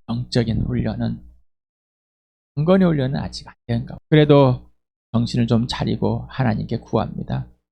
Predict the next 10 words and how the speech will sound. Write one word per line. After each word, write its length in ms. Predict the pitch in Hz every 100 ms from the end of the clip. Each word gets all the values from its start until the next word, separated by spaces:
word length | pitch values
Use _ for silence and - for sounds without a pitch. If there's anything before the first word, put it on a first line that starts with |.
| _ _ -
성령을 380 | - - -
부어주셔서 840 | - - - - - - 160 220 - _ _ _ _ _ _ -
성령으로 500 | 127 127 110 113 123
충만하게. 720 | - - - _ - 131 - -
동료 400 | - 156 165 165
선교사의 680 | 160 185 170 160 147 135 135
야외 300 | 107 135 127
집회에 640 | - 107 107 101 113 117
참석하게 600 | - 156 160 165 131 120
됐답니다. 640 | - - - - - 113